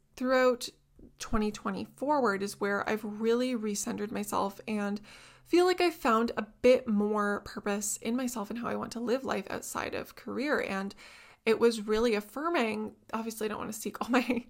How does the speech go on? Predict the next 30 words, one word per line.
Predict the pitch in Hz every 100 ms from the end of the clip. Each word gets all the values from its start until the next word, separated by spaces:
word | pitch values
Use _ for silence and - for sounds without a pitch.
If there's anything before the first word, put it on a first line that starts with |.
| _ _ -
<laughs> | - - 339 -
affirmations | 226 208 269 208 202
from | 190 208 -
the | -
internet, | - 254 - -
but | 208 -
it | - 214
was | 247 294 294
affirming | 277 - 202 196 190
to | 202 214 214 208 - - -
post | 285 349 349
about | 254 240 214
myself | 196 208 - - 220 226 226 - - - -
and | 214 202 202 208 - -
that | 233 285 - -
be | 214 202 214
what | 214 214 214 -
blew | 220 202
up | 202
my | 214
following | 208 240 285 208 190 -
on | 196 190
social | 202 240 - 220
media, | 277 262 - -
and | 202 190
knowing | 196 202 208
that | 196 - - - - _ -
people | 277 403 403
care | - 247 320 403 -
about | - 202 - -